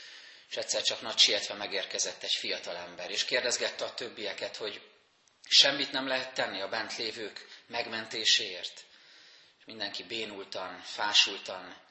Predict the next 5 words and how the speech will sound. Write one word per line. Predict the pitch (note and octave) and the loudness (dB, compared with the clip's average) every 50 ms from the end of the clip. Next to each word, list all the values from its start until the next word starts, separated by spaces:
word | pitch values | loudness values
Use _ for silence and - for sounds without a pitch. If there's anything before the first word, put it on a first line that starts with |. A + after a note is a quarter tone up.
| - - - - | -20 -20 -8 0
szomorúan | - - - - A#2 A2+ G2+ F#2+ F#2+ F#2+ F#2 F2+ F#2 | 2 4 4 4 2 -2 -4 -4 -4 -2 -4 -4 -4
nézte | F#2+ F#2 F2 - - - G2+ F#2 F2 F2+ - - - | -2 0 2 2 0 0 -2 -6 -8 -8 -10 -12 -14
a | - | -10
leégő | G2+ G#2+ G2+ F#2+ F#2 F#2 F#2 F#2 F2+ | -8 -4 -4 -4 -4 -4 -6 -10 -12
kunyhót. | - - F#2+ F2 F2+ G2+ G2 F#2+ - - | -12 -14 -16 -14 -14 -14 -16 -16 -14 -12